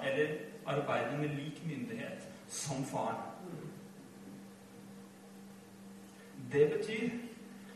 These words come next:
at når vi forstår arv som noe vi får når foreldrene våre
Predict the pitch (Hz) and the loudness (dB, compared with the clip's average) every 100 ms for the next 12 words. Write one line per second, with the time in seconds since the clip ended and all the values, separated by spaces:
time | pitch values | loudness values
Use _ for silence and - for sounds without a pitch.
0 | - - 147 156 - - 170 165 151 165 | -12 -2 2 2 0 2 6 6 6 4
1 | 190 - - - 165 - - - - 135 | 4 2 0 2 6 6 6 2 2 4
2 | 160 208 196 180 170 147 147 156 - 151 | 6 6 4 6 6 6 6 4 2 6
3 | 147 131 - 131 156 139 117 120 127 156 | 8 8 6 2 4 4 4 2 2 4